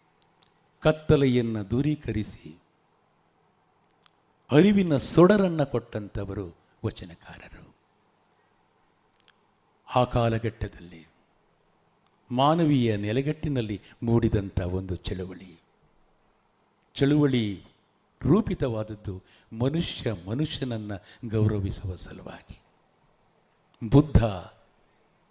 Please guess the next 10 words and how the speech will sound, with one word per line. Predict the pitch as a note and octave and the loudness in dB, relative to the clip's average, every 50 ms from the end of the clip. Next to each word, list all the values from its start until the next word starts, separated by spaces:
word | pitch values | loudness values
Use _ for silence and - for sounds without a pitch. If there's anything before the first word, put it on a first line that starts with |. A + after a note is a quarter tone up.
| _ _ _ _ _ _ _ _ _ - | _ _ _ _ _ _ _ _ _ -4
ಈ | B2 A#2+ A2+ | -2 -2 -2
ನೆಲಕ್ಕೆ | G2 G2 A2 A#2 C3 C3 - - - - | -4 -4 -6 -6 -6 -6 -8 -10 -10 -10
ಬೀಜವಾದ, | A2+ - - A2 A2+ G#2+ A2 G2+ F#2 F2 D#2+ E2 - - - - - - _ _ _ _ _ _ _ _ _ _ _ _ _ _ _ _ _ _ _ _ _ _ _ _ _ _ _ - G#2+ B2 | -6 -4 -4 -4 -4 -6 -8 -8 -8 -10 -12 -14 -16 -16 -16 -18 -20 -20 _ _ _ _ _ _ _ _ _ _ _ _ _ _ _ _ _ _ _ _ _ _ _ _ _ _ _ -2 0 2
ಬಸವಣ್ಣನವರು | D3 C#3+ - F3+ E3+ F3+ F3+ E3 D#3 D3 C#3 C3 B2+ A#2+ A#2+ B2+ C3 | 2 2 2 0 0 0 0 0 0 0 0 0 0 0 0 0 -2
ಮಾಮರವಾದರು, | A#2+ G#2 G#2 G2+ A#2+ C#3 D3 C3+ A#2+ B2 A2 G2+ F#2+ F#2 - - F2+ - F#2+ - _ _ _ _ _ _ _ _ _ _ _ _ _ _ - | -2 -6 -4 -4 -4 -4 -4 -4 -4 -6 -6 -6 -10 -12 -12 -14 -16 -16 -18 -20 _ _ _ _ _ _ _ _ _ _ _ _ _ _ -2
ಅಂಬೇಡ್ಕರ್ | B2+ E3 G3 F#3 G3 F3 D#3+ C#3 - - B2 A#2 A2 - - - _ _ | 0 2 6 6 6 6 6 2 0 -2 -4 -4 -4 -6 -8 -14 _ _
ಫಲವಾದರು. | C#3+ D3 E3 F#3 E3+ C#3+ B2+ A#2 - A2 A2 G2+ F#2 - - _ - | 4 6 6 6 6 4 4 2 0 -2 -4 -6 -8 -14 -16 _ -8
ನಾವೆಲ್ಲರೂ | A#2 A2+ A2 G#2 F#2+ G2+ G#2+ B2 C3+ B2+ A#2 A2 A2 | -6 -4 -4 -4 -6 -6 -4 -4 -2 -2 -4 -4 -6
ಫಲಾನುಭವಿಗಳು | G#2+ - - _ - A2+ G#2+ A#2 B2 C3+ D#3+ D#3+ C3+ A2+ A2 A2 G2+ G#2 G2 G2 F#2 F#2 F2+ | -8 -10 -6 _ -4 -2 0 -2 -2 -2 -2 -4 -4 -4 -4 -4 -4 -6 -8 -10 -12 -12 -14
ಅಷ್ಟೇ. | G2 G2+ - - - - F#2+ F#2 | -14 -14 -14 -14 -14 -14 -16 -16